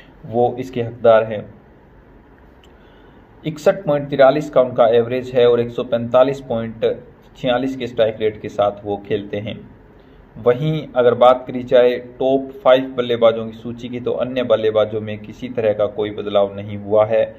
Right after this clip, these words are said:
वैसे का वैसा है जैसा पहले था। ऋतुराज गायकवाड़ तीन सौ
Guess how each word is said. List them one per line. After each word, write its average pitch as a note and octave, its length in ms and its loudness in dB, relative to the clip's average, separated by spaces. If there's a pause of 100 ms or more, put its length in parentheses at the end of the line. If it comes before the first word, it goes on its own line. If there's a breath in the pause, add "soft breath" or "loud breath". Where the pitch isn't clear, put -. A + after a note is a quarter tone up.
(280 loud breath)
वैसे A#2+ 300 4
का A2 120 0
वैसा G#2+ 320 0
है A2 260 0
जैसा G#2+ 280 -2
पहले G#2 320 -8
था। G2 180 -2 (580 soft breath)
ऋतुराज C3 460 2
गायकवाड़ A#2 460 2
तीन A#2+ 300 -12
सौ A2+ 280 -8